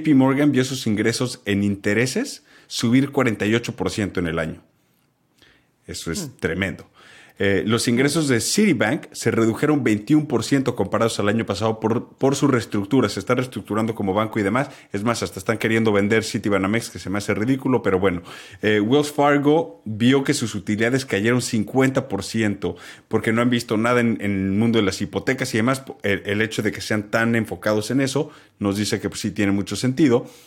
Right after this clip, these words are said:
Speaker 1: Pero aparte, acuérdate que tuvieron esas multas de tres mil setecientos millones de dólares. Eh, y
Speaker 2: Claro.
Speaker 1: Bank of America, Bank of America es el que sí me sorprendió, porque ellos sí dicen business as usual, seguimos en la misma, no tenemos ningún problema, sí estamos agarrando un poco de dinero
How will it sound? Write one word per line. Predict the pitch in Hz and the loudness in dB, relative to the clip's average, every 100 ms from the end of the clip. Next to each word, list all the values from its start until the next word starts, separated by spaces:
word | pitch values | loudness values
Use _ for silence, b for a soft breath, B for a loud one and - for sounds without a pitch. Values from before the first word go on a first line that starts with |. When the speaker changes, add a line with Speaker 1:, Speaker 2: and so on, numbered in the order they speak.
| B | B
Speaker 1:
Pero | - 160 | 2 2
aparte, | 143 139 135 | 2 -2 0
acuérdate | 123 131 123 120 | 0 2 2 0
que | - | -2
tuvieron | - 107 113 113 | -2 2 2 2
esas | 107 101 | -2 -2
multas | 110 110 107 | -2 0 -2
de | 95 | -4
tres | 80 90 | -6 -4
mil | 107 | -2
setecientos | 101 87 - 98 - | -2 -6 -4 -4 -4
millones | 90 90 92 | -4 -2 -2
de | 85 | 0
dólares. | 87 76 - - B B B B | 0 -2 -6 -14 B B B B
Eh, | - 101 95 95 95 - - | 0 2 4 4 2 -4 -2
y | |
Speaker 2:
Claro. | 107 143 | 0 0
Speaker 1:
Bank | 143 | 0
of | 139 | 0
America, | 113 120 131 127 160 247 - B B B B _ _ _ _ - | 2 2 0 0 -2 -2 -16 B B B B _ _ _ _ -4
Bank | 107 190 | -2 0
of | 208 | 0
America | 160 190 196 | 2 2 2
es | 180 | 0
el | 170 | 0
que | 123 | 0
sí | |
me | 151 151 | 2 2
sorprendió, | 123 110 135 156 | 0 4 4 4
porque | 135 | 2
ellos | 160 175 | 4 4
sí | 180 | 2
dicen | 175 165 127 | 0 2 2
business | 156 170 160 | 4 2 2
as | 135 135 | 2 4
usual, | 147 131 107 | 6 4 2
seguimos | - 117 147 147 | 0 2 2 2
en | 127 | 2
la | 110 | 4
misma, | 135 151 151 | 4 4 4
no | 147 135 | 4 2
tenemos | 139 135 131 | 2 2 4
ningún | 117 123 120 | 4 2 2
problema, | 113 131 147 | 0 2 2
sí | 131 143 | 0 0
estamos | 143 127 113 | 2 2 2
agarrando | 104 107 123 131 | 0 2 4 4
un | 123 | 2
poco | 123 123 | -2 0
de | 107 | 2
dinero | 107 120 131 | 2 2 0